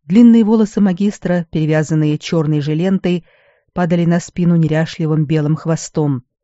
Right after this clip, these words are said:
И Ло только сейчас поняла, что Саттерклифф за последние месяцы почти полностью поседел и будто стал ниже ростом.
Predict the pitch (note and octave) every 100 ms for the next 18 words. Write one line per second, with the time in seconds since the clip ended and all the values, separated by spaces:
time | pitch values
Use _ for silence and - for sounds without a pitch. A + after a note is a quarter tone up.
0 | _ _ _ _ - D#3+ E3 E3+ D#3 D#3+
1 | - F#3+ F3+ C#3+ - E3+ D#3+ D#3+ D3 -
2 | _ _ _ _ - - D#3+ - E3 E3
3 | D#3 D#3 F#3+ G#3+ G3+ F#3+ - F3 F3+ F3
4 | F3 E3 F3 E3 - E3 D#3+ _ _ _
5 | _ C#3+ - F3 - F3 E3 D#3+ - D#3
6 | E3 - E3+ C#3 D#3 D3+ C3+ _ _ _
7 | _ D#3+ D3+ D#3+ E3+ - E3 D#3+ D#3 D#3+
8 | D#3+ D3 C#3 - C3+ C#3+